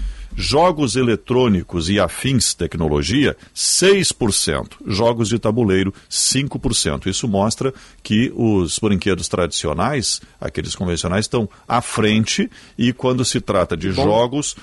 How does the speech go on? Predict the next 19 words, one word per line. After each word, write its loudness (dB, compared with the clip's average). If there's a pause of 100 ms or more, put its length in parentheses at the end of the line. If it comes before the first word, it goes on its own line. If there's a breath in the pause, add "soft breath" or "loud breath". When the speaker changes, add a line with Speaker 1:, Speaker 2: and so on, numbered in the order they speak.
(140 loud breath)
Speaker 1:
os -2
tradicionais, 0
os -2
físicos, -2
não 2
os 0
digitais, 0 (240 loud breath)
eh, 2
têm 0
um 4
espaço -2
muito -2
parecido -2 (260 loud breath)
do -4
que -2
brinquedos -4
tecnológicos. -6
Speaker 2:
Que -2
bom. 2